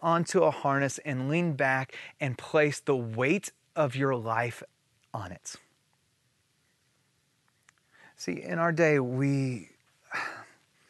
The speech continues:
we've turned belief into just kind of an intellectual thing. I intellectually understand Jesus came and died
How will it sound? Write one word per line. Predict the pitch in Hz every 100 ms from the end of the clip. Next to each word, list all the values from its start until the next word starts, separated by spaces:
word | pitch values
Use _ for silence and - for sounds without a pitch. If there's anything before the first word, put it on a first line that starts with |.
| _ _ -
we've | 190
turned | - 226 185
belief | 139 135 151 135
into | 113 135
just | 123 131 -
kind | - 151
of | 143
an | 131 -
intellectual | 139 131 120 - - 123 110 - - _
thing. | - 107 85 - 104 _ _ _ -
I | -
intellectually | 147 165 175 165 165 165 139
understand | 139 127 - 139 135 131
Jesus | 120 127 120 123 -
came | - 131 120
and | 113 107
died | 113 110 110 113